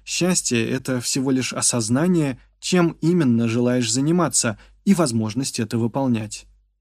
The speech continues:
Справедливость хотя бы первой части этой формулы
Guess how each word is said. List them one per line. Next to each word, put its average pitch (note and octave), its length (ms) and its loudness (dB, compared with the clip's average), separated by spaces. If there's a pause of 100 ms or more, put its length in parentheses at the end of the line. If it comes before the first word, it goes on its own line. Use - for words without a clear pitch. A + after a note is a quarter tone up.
(260)
Справедливость E3+ 720 4
хотя D3+ 260 0
бы D3 140 -2
первой B2+ 440 2
части B2+ 420 -2
этой A#2+ 220 -2
формулы D#3+ 600 2